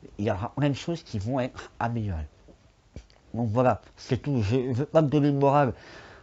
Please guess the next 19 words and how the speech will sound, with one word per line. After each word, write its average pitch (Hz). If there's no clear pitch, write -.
Euh, 90
euh, 92
si 180
mes 147
mots, 151
si -
ce -
que 139
je 117
vous 131
dis, 135
euh, 98
résonnent 135
un 123
petit -
peu 131
dans 117
votre 110
tête, -